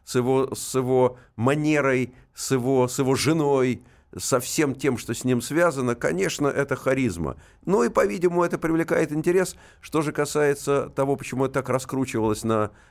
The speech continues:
в наших фе-, в наших, в том числе федеральных, прежде всего, сми, я думаю, что есть целый ряд причин. Во-первых, рейтинг, потому что нужно было раскрутить такую, такую историю.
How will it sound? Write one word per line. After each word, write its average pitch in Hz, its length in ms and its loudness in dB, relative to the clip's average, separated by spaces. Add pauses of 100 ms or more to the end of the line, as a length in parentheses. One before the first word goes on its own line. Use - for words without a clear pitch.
в 98 80 -10
наших 117 300 -2
фе-, - 160 -10
в 107 100 -8
наших, 120 320 -4
в - 20 -18
том 117 140 2
числе 110 180 -2
федеральных, 107 580 2
прежде 117 360 0
всего, 85 240 -4
сми, 151 420 -2 (520)
я 135 200 0
думаю, 143 400 0
что 123 640 0 (720)
есть 127 220 0
целый 117 220 2
ряд 95 180 0
причин. 78 440 -8 (480)
Во-первых, 151 400 0
рейтинг, 98 420 -2
потому 95 180 -4
что - 140 -10
нужно 101 200 -2
было 92 220 2
раскрутить 104 480 -6
такую, 87 440 -2 (180)
такую 92 300 -2
историю. 87 580 -2